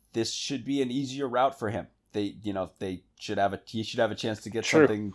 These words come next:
Speaker 1: get something going to a better degree. But yes, on the other hand, they're gonna get gashed up the middle. Uh, by
Speaker 2: I,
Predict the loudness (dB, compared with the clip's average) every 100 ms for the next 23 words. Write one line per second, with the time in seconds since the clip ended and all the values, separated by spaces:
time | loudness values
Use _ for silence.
0 | -4 -2 -2 -4 -2 0 0 -2 -4 0
1 | 0 0 -2 0 2 2 4 6 6 2
2 | -14 2 4 4 2 0 2 2 2 0
3 | -2 0 -2 -2 -6 -6 -8 -8 -4 0
4 | 0 -2 -8 -12 -12 -14 -12 -12 -14 -16
5 | -8 -6 -6 -10 _ 0 6 10 10